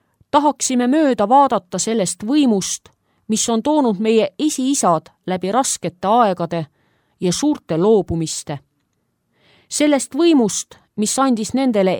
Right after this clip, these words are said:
eluusku ja suremise julgust, siis oleksime päris rumalad." Mitte just sageli ei kuule silmapaistvaid poliitikuid avalikult tunnistamas, et nad on olulistes asjades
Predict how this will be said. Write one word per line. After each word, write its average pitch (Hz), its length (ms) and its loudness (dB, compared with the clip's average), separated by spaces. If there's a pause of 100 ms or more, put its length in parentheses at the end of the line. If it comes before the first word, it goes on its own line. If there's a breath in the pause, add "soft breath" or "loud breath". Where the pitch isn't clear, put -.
(100)
eluusku 240 760 -2 (320)
ja 175 120 -2
suremise 180 600 -2
julgust, 185 720 -4 (1000)
siis 294 320 2
oleksime 156 760 -2 (120)
päris 190 540 -2 (180)
rumalad." 147 680 -2 (1900)
Mitte 302 260 -2
just 320 240 -2
sageli 262 400 2
ei 214 140 2
kuule 277 340 2
silmapaistvaid 190 1000 -2
poliitikuid 185 840 -4 (220)
avalikult 170 580 0 (100)
tunnistamas, 170 840 -4 (680)
et 180 160 -6
nad 175 160 -2
on 160 180 0 (140)
olulistes 196 640 0
asjades 156 720 -6